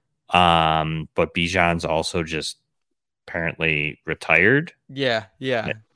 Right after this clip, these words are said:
Speaker 1: don't really, maybe he's got coached. I don't know. Maybe he's a coach now. I don't really know.
Speaker 2: <laughs>
Speaker 1: Um, so <laughs>
Speaker 2: <laughs>
Speaker 1: I think you're in, like, a, you're just trading to trade situation. Personally, I think both their upsides are very equal.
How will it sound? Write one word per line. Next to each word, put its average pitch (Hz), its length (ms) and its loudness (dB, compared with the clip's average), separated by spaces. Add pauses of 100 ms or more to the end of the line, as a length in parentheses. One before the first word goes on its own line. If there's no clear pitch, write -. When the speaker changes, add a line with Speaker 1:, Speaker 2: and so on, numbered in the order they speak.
(140)
Speaker 1:
don't 87 200 -2
really, 90 240 -2
maybe 95 260 2
he's 92 360 -4 (180)
got 82 280 2 (280)
coached. - 560 -4
I - 40 -4
don't 117 160 2
know. 76 80 -4
Maybe 107 180 0
he's 87 80 -4
a - 20 -8
coach 85 300 -2
now. 135 140 2
I 92 160 4
don't 92 100 2
really 87 160 -4
know. 64 260 -6
Speaker 2:
<laughs> - 40 -20 (380)
Speaker 1:
Um, 107 300 8
so 107 640 10 (640)
<laughs> - 0 -
Speaker 2:
<laughs> - 920 -10
Speaker 1:
I 135 160 8
think 165 260 4
you're 165 160 8
in, 123 140 6
like, 101 180 2
a, 82 400 4 (840)
you're 104 100 0
just 95 240 -2
trading 90 280 4
to 80 60 0
trade 87 460 0
situation. 127 640 0
Personally, 117 580 -6
I 92 80 0
think 92 220 -2
both 87 220 -4
their 90 140 0
upsides 87 440 0
are 82 40 -4
very 80 320 -4
equal. 107 520 -2